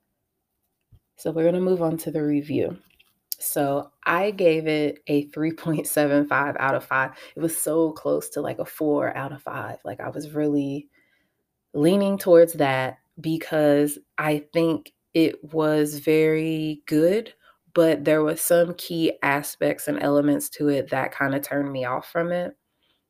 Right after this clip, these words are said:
Um, on Rotten Tomatoes, it got a ninety percent, which I think is reasonable. Um, it was, it, uh, from a just purely horror fan perspective, it was really, really good. But from a critical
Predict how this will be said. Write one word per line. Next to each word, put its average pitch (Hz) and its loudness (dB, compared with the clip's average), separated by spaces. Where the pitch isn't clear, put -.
Um, 143 -2
on 156 2
Rotten 151 2
Tomatoes, 143 2
it 147 -2
got 131 -2
a 143 -4
ninety 131 -2
percent, 143 -2
which 160 -2
I 156 0
think 165 -4
is 185 -6
reasonable. 147 0
Um, 147 0
it 170 6
was, 170 -2
it, 202 4
uh, 185 0
from 226 -2
a 180 2
just 180 -2
purely 175 0
horror 165 4
fan 156 -2
perspective, 156 -4
it 156 -2
was 147 -4
really, 143 0
really - -8
good. - -6
But 139 4
from 156 -2
a 147 0
critical 170 2